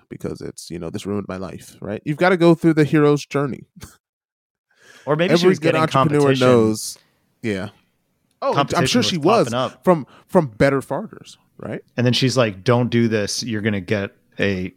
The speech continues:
Speaker 2: you're gonna have some medical problems." And then
Speaker 1: Yeah, like, I'm
Speaker 2: to
Speaker 1: sure there's
Speaker 2: scare
Speaker 1: some,
Speaker 2: away her
Speaker 1: I'm sure there's
Speaker 2: competition.
Speaker 1: some woman out there with a bigger following
Speaker 2: Huh.
Speaker 1: who legitimately is going to show that she can fart in a jar.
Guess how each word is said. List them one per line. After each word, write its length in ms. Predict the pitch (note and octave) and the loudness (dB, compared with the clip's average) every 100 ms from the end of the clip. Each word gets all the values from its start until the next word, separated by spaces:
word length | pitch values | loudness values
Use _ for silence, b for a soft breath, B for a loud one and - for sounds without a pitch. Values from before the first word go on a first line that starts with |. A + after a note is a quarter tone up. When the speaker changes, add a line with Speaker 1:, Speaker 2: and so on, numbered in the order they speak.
| - | -8
Speaker 2:
you're 160 | G#2+ | -4
gonna 160 | G#2 G2 | -2 -2
have 120 | A2 | -4
some 140 | - F#2 | -6 -6
medical 300 | G2+ G#2 F#2 | -6 -6 -6
problems." 640 | - F#2 F2+ F2 F2+ - - | -6 -8 -8 -10 -10 -10 -10
And 200 | - G2 | -8 -6
then 80 | G2 | 0
Speaker 1:
Yeah, 260 | G3 A2+ - - | 0 -2 -4 -2
like, 160 | C#3+ - | -2 0
I'm 180 | D3+ F#3+ | 0 0
Speaker 2:
to 40 | |
Speaker 1:
sure 160 | - G3+ G3 | 4 4 6
there's 0 | |
Speaker 2:
scare 200 | E3+ D#3+ | 4 0
Speaker 1:
some, 160 | B2 A2 | 2 0
Speaker 2:
away 200 | A2+ G#2+ | 2 0
her 140 | G#2 | -2
Speaker 1:
I'm 100 | D3 | -2
sure 200 | A2 G3 | 2 4
there's 200 | G#3+ G3+ | 4 4
Speaker 2:
competition. 20 | |
Speaker 1:
some 160 | G#3+ F#3 | 2 2
woman 240 | E3 E3 | 2 2
out 220 | C#3+ B2+ - | 0 -2 -2
there 180 | A2+ | -2
with 140 | A#2 A2+ | -2 -6
a 40 | |
bigger 260 | G2 A#2 C#3 | -6 -6 -6
following 500 | - F#2+ E2+ - - _ _ _ _ _ _ _ _ _ _ - | -6 -10 -10 -14 -16 _ _ _ _ _ _ _ _ _ _ -20
Speaker 2:
Huh. 180 | - D#2+ _ _ | -18 -18 _ _
Speaker 1:
who 220 | - B2 A2 | 2 2 2
legitimately 720 | A2 G#2 B2 B2+ G#2 A2+ A2 | -2 0 0 0 -2 -2 -2
is 100 | G2+ | -2
going 180 | G#2 G#2 | -2 -4
to 100 | G2+ | -4
show 280 | G2 A2 G2+ | -4 0 0
that 140 | F#2 | -2
she 100 | - G2+ | -8 -12
can 100 | - | -12
fart 260 | - F#2+ D2+ | -8 -6 -6
in 60 | |
a 60 | E2 | -10
jar. 320 | - C#2 - | -12 -12 -14